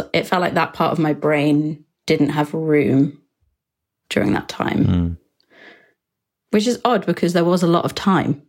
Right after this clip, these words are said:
Speaker 1: <laughs> You know, with a newborn, they're sleeping a lot and, you know, I spent a lot of time watching T V. But it, I think there's something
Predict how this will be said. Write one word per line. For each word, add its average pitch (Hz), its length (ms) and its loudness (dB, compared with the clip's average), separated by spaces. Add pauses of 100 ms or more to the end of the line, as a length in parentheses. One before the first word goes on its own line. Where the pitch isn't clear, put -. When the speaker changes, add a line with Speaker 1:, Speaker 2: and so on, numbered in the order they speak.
Speaker 1:
<laughs> - 300 -4 (680)
You 185 120 4
know, 165 100 4
with 165 140 2
a 170 40 4
newborn, 170 440 4
they're 151 120 2
sleeping 233 420 2
a 226 60 4
lot 220 360 2
and, 151 360 2
you 170 60 2
know, 147 180 4
I - 60 0
spent 190 200 2
a - 20 2
lot - 100 0
of - 20 -6
time 170 200 2
watching 160 200 -4
T 175 200 -2
V. 196 500 4 (640)
But - 220 0
it, - 280 -2 (360)
I - 40 -8
think - 420 -2
there's 247 140 -2
something 277 640 2